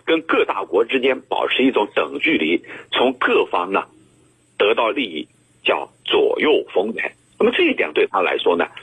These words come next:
或者对整个国家来说也是可以交代的。所以无论如何，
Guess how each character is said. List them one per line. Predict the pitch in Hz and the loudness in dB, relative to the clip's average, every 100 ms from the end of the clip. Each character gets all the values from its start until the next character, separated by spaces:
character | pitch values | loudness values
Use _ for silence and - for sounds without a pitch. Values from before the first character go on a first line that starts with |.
| - | -6
或 | - | -2
者 | 98 | 0
对 | - | 0
整 | 104 - 92 | 0 -2 0
个 | 160 | 2
国 | 95 | 2
家 | 92 113 | 2 -2
来 | 64 | -4
说 | - 85 - _ _ | -2 -2 -4 _ _
也 | 92 92 | 0 2
是 | - | 2
可 | 101 - | 0 0
以 | 67 | 0
交 | 107 104 | 0 0
代 | 120 80 | 0 -4
的。 | - - - - | -8 -10 -12 -2
所 | 139 | 0
以 | |
无 | 104 135 | 2 2
论 | 262 | 0
如 | 160 | 0
何， | 101 87 | -2 -2